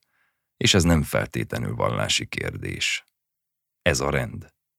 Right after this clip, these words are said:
Még nem indul útjára az első táncdalfesztivál, de van rádió és magyar tévé. Egyáltalán Magyarország a szomszédban van. Nincs még akkor kis határforgalom, de sok mindent lehet tudni arról, ami oda át történik.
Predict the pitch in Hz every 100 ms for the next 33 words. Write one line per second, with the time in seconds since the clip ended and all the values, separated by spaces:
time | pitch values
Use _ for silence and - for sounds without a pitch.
0 | _ _ _ _ _ _ _ _ _ _
1 | _ _ _ _ 92 90 87 98 80 71
2 | 71 71 - 71 71 71 69 67 67 71
3 | 69 73 69 71 73 78 - 82 80 90
4 | 90 80 87 82 87 76 82 85 85 78
5 | 76 - 80 76 62 60 62 57 53 -
6 | - 104 95 92 95 92 80 92 73 69
7 | 71 76 76 76 71 - 57 57 - 92
8 | - - - _ _ _ _ _ _ 117
9 | 90 78 80 80 - 80 69 - 78 80
10 | 76 73 73 82 78 78 80 87 85 -
11 | 104 71 - 69 67 64 65 65 - 71
12 | 67 69 71 71 73 73 71 - 71 65
13 | 64 58 55 - - 62 - 64 62 60
14 | -